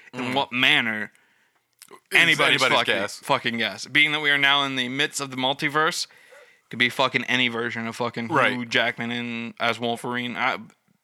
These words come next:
Speaker 1: the possibilities are fucking limitless, especially being that the last place we left Deadpool, he was traveling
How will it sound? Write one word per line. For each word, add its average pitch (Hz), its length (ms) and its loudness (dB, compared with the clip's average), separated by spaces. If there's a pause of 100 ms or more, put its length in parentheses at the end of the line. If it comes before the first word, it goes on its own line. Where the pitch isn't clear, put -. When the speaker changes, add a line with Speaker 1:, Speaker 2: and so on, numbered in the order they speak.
(260)
Speaker 1:
the 156 200 0
possibilities 151 960 0 (340)
are 123 80 -2
fucking 131 340 -2
limitless, 120 360 -8 (240)
especially 196 380 0
being 170 240 2
that 160 180 -4
the 147 100 -10
last 147 460 -2
place 160 260 -2
we 147 80 -4
left 139 340 -2
Deadpool, 165 580 -2 (340)
he 139 100 2
was 131 180 -2
traveling 127 760 2